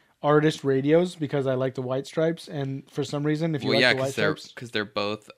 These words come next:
Speaker 2: uh, <clears throat> uh, oh, apparently they have a bigger song. I was thinking Go With The Flow, but No One Knows has two hundred million streams. Jesus.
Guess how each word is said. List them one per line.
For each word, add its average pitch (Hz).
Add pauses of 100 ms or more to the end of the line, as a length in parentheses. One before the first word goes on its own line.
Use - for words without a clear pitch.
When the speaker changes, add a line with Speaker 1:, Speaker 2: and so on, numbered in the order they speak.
Speaker 2:
uh, 95 (340)
<clears throat> -
uh, 107 (1300)
oh, 110
apparently 120
they 107
have 104
a 78
bigger 98
song. 76
I 104
was 117
thinking 104
Go 95
With 98
The 95
Flow, 107 (960)
but 85
No 113
One 98
Knows 98
has 95
two 107
hundred 98
million 98
streams. 104
Jesus. 107